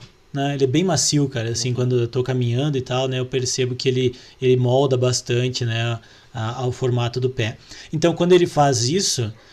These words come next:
Speaker 1: ele muda a velocidade com que a força é aplicada no meu corpo. Então, ele muda um pouco a característica da curva de força e, com isso, ele muda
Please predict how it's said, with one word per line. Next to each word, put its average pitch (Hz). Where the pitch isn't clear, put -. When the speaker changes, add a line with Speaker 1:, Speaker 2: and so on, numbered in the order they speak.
Speaker 1:
ele 143
muda 143
a 131
velocidade 156
com 156
que 156
a 147
força 147
é 135
aplicada 131
no 135
meu 135
corpo. 143
Então, 135
ele 147
muda 151
um 156
pouco 143
a 147
característica 139
da 135
curva 143
de 127
força 147
e, 170
com 160
isso, 147
ele 147
muda 143